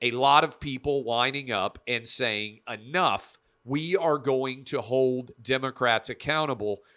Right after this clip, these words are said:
for two years of failure on covid, on the border, on inflation in the economy, on crime, on schools, all of it." And I flagged this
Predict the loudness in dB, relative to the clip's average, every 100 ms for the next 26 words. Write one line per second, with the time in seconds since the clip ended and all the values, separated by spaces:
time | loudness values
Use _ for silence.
0 | _ -6 -6 -4 -4 -4 -4 -2 0 -2
1 | -4 -4 -4 -2 2 2 2 -2 -4 -6
2 | -8 -8 -4 2 2 2 -2 -4 _ _
3 | _ -6 -6 -6 -2 0 0 -2 -10 _
4 | _ -8 -6 -6 -4 -2 -2 -4 -10 -10
5 | -14 -6 -4 -4 -6 -10 _ _ _ _
6 | _ _ -20 -16 -2 -2 -2 -6 -2 2
7 | 2 0 -6 -6 -4 -2 -4 0 2 4
8 | 2 -2 -4 4 6 8 6 0 -6 -8
9 | _ _ _ _ 0 2 4 2 -2 2
10 | 2 2 2 6 6 2 -4 -2 2 4
11 | 2 -4